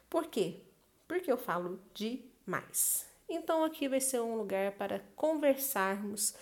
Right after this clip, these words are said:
para entendermos esse mundo onde nós habitamos. É... Então,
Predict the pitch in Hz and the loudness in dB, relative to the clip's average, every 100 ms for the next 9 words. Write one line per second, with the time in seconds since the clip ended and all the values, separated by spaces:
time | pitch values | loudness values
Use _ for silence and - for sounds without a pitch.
0 | - - - - 208 214 - 277 285 285 | -16 -18 -8 2 4 4 2 -2 0 2
1 | 240 214 220 220 220 - 262 - - 247 | 2 2 2 0 0 2 4 4 2 2
2 | 220 208 226 226 208 202 - - _ _ | 2 2 2 2 0 -2 -4 -18 _ _
3 | _ _ _ _ _ _ _ _ _ _ | _ _ _ _ _ _ _ _ _ _
4 | 202 185 180 165 175 - - - - - | -2 0 2 2 2 -2 -8 -10 -6 -4
5 | - - - _ _ - _ _ _ _ | -4 -6 -20 _ _ -20 _ _ _ _
6 | - - - - - - - _ _ _ | -20 -16 -14 -14 -16 -20 -20 _ _ _
7 | _ 294 240 240 233 233 226 220 220 214 | _ 6 8 6 4 2 2 4 4 2
8 | 214 208 208 202 202 196 196 196 196 202 | 0 -2 -2 -2 0 0 0 0 -2 -4
9 | 202 196 196 202 - - - 359 359 262 | -4 -6 -8 -10 -14 -20 -8 -6 2 4
10 | 226 269 | 4 0